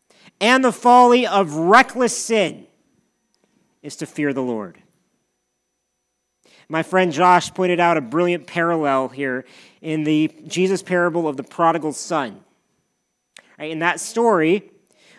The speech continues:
we see clear examples of being both overly wicked and overly righteous.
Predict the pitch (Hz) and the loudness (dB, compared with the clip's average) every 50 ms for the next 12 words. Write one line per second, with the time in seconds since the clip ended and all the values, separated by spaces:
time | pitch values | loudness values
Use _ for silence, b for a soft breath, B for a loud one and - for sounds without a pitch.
0 | b - 151 180 202 185 - - 214 220 208 - - - - - - 214 233 254 | b -2 0 0 0 0 -2 -2 -2 -2 -2 -4 -8 -14 -14 -8 -4 -2 0 2
1 | 262 254 254 240 214 170 143 156 202 208 214 214 180 - 147 135 135 147 151 143 | 2 2 2 2 0 -2 -2 0 0 2 2 0 -2 -4 -6 -6 -6 -6 -8 -10
2 | B B B B B 170 165 147 131 175 185 196 196 196 160 170 180 175 160 - | B B B B B -8 -8 -4 -2 0 0 0 0 -2 0 0 0 0 -2 -4
3 | - _ - 180 185 208 220 214 233 233 226 233 240 233 220 214 233 233 226 - | -12 _ 0 4 6 6 6 6 2 2 2 2 0 0 2 2 0 0 0 -2
4 | 170 151 151 160 175 b b b b b - 165 180 190 190 196 190 175 151 180 | -2 -2 -2 -4 -6 b b b b b -6 -4 -2 0 0 -2 -2 -2 -2 0
5 | 185 170 165 175 170 175 170 165 156 156 151 151 151 - - - 127 110 - - | 0 0 0 0 0 2 0 2 2 2 0 0 0 -4 -8 -10 -10 -10 -10 -14
6 | - - | -16 -16